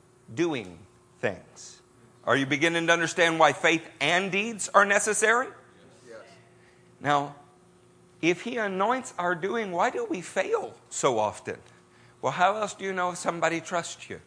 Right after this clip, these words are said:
Speaker 1: If everything that you did succeeded, where would the ground for trust be? Trust is precisely because your experience and the facts say you're a failure.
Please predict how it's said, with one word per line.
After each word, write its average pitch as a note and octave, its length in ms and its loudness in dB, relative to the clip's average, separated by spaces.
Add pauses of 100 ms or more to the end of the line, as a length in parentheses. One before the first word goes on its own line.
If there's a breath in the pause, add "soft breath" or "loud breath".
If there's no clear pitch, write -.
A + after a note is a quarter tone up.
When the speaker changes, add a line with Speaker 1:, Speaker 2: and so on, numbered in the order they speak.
(800 soft breath)
Speaker 1:
If C#3+ 160 -2 (140)
everything A#3 600 4
that G3+ 140 -2
you G3 160 -2
did G3 260 0
succeeded, F3+ 640 -4
where D#3+ 160 6
would F#3 220 -2
the E3+ 80 -2
ground E3 400 2
for E3 180 -8
trust - 540 -10
be? G2 160 -12 (960 soft breath)
Trust C#4 380 6
is F#3+ 140 2
precisely G3+ 720 4
because F#3 640 2
your F3 180 2
experience A3+ 640 -2
and D#3+ 140 -2
the D3+ 60 -4
facts - 340 0
say D#3+ 200 2
you're D#3+ 220 0
a D#3 60 0
failure. D3 420 -4